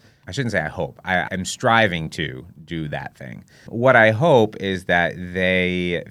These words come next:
feel enough authorship to recognize things that they love, not just what they're told to like.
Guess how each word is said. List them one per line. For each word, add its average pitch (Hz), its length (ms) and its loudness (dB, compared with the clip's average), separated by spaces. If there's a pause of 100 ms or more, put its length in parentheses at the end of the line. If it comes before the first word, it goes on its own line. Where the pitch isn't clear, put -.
(140)
feel 101 480 -2
enough 95 720 -4 (140)
authorship 95 960 2 (200)
to 85 540 -6
recognize 92 640 -2
things 80 460 -6
that 78 180 -10
they 78 120 -6
love, 67 500 -14
not 92 340 -2
just 87 400 -4
what 82 160 -6
they're 73 120 -8
told 73 380 -14
to - 80 -18
like. - 360 -20